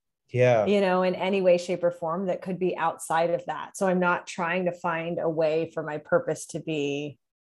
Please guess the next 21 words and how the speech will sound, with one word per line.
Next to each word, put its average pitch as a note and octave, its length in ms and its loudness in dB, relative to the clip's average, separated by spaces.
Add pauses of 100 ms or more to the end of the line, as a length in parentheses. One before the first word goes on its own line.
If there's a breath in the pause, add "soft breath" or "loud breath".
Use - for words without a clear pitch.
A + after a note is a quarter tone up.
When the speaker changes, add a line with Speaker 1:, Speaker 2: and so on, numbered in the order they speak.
(240)
Speaker 2:
expressed. F3+ 880 2
It's D#3 120 -12
like, F3+ 140 2
it F#3 200 -2
can't F#3+ 340 -2
help F#3+ 440 0
but F#3+ 280 2
be F#3 100 2
expressed, - 680 -2
whether C3+ 180 6
Speaker 1:
Yeah. D#3 140 10
Speaker 2:
I E3+ 100 0
decided F3+ 520 -2
to F3+ 80 -8
be F3 180 -2
a - 80 -4
plumber B3 760 0 (420 soft breath)
Speaker 1:
Yeah. G3 60 2
Speaker 2:
or F#3 720 4 (260)
a G#3+ 80 -8
spiritual G#3 680 -2